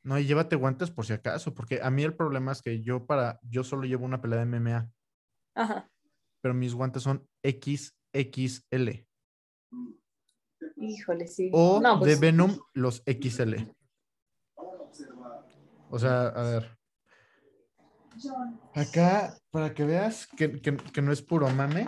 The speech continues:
Speaker 1: esta,
Speaker 2: Ah.
Speaker 1: esta es, esta es una baraja normal de
Speaker 2: No.
Speaker 1: cartas. Esta es una baraja normal de cartas.
Speaker 2: Ajá. No mames, no, güey, tienes unas pinches manotas.
Speaker 1: Yo no tengo manos, yo tengo palas.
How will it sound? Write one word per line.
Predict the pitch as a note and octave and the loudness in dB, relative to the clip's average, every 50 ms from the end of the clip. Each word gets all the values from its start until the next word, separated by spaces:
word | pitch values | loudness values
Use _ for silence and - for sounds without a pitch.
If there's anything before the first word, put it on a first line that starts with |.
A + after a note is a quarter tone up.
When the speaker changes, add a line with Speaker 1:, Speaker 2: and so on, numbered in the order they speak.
| - - - - - - - - - - - _ _ _ | -4 -8 -14 -12 -10 -10 -10 -10 -12 -16 -18 _ _ _
Speaker 1:
esta, | - D3+ - - - G#3 - | -4 -4 0 2 2 4 6
Speaker 2:
Ah. | G#4 A4 A#4 F4 - - - - _ | 8 8 8 8 6 2 -6 -6 _
Speaker 1:
esta | - F3+ F3 E3+ - G#3+ G#3+ | 4 6 6 8 8 6 6
es, | G#3+ - - - | 6 4 4 4
esta | F3+ E3+ F3 G3 | 4 4 4 2
es | G3+ - | 2 4
una | G3+ F#3+ F#3+ | 4 4 6
baraja | F3+ E3 D3+ D3 C#3 - D#3 | 6 6 6 6 4 4 2
normal | D3 D3 D3 - D4 C#4 A#3 A3 | 2 4 4 8 8 10 10 10
de | - C3 | 8 6
Speaker 2:
No. | |
Speaker 1:
cartas. | - F3+ F3 E3+ E3+ - B2 A2+ A2+ - - | 6 4 4 4 4 2 0 0 -2 -4 -10
Esta | C3+ - - | -4 -2 0
es | D#3 - | 2 4
una | E3 D#3+ | 6 6
baraja | D3+ C#3 C3+ B2+ - C#3+ | 6 6 6 4 2 2
normal | C3+ B2+ A#2 A#2 A#2 A2+ | 2 2 2 4 4 4
de | A#2 A#2 | 2 2
cartas. | B2 C3 A#2 - - G#2 - - - _ _ _ _ _ _ _ - - _ - - | 0 -2 -2 -4 -8 -10 -10 -12 -16 _ _ _ _ _ _ _ -20 -20 _ -8 -4
Speaker 2:
Ajá. | G#3+ A3 G#3 G3+ G3 F#3+ - _ _ _ _ _ _ - - _ _ _ _ _ _ _ _ _ _ | -2 -2 0 0 -2 -2 -6 _ _ _ _ _ _ -20 -20 _ _ _ _ _ _ _ _ _ _
No | - A#3 C4 C#4+ D4 D4+ | -8 -4 -2 -2 0 0
mames, | D4+ D#4 D#4 D#4 C#4+ A3 G#3 A3+ | 0 2 2 2 2 6 8 8
no, | A3+ C4 C4+ | 10 10 8
güey, | G#3+ F#3+ G3 F3+ F3 F#3 G3 G3 - | 8 6 4 4 4 2 -2 -2 2
tienes | - A#3 A#3+ A#3+ C#4 D4+ | 4 6 6 8 6 6
unas | D4 D4+ D#4 F4 E4 - | 6 6 6 6 4 4
pinches | - D#4+ D#4+ - D#4+ D#4+ | 4 4 6 6 6 6
manotas. | D#4+ D#4 D#4 D#4 D4+ D4 D#4+ E4 F4+ F4+ - - G4+ G4+ G4+ G4+ G4+ _ _ _ _ _ - - - - - | 8 8 8 8 8 8 6 6 6 6 6 6 6 6 6 4 0 _ _ _ _ _ -20 -20 -20 -12 -4
Speaker 1:
Yo | C#3 C#3 C#3+ D#3 E3 | 2 6 8 8 10
no | E3+ F3 F3 | 8 8 6
tengo | F3 F3+ E3+ E3+ | 6 6 6 6
manos, | D#3+ D#3 D#3 D3+ C#3 B2+ | 6 6 4 4 4 4
yo | B2+ C#3 - | 2 2 2
tengo | D#3+ D3+ C3+ C3 A2+ - | 2 2 2 2 2 2
palas. | B2 A#2+ A2+ - - - - - - _ | 2 2 2 0 -4 -8 -12 -16 -20 _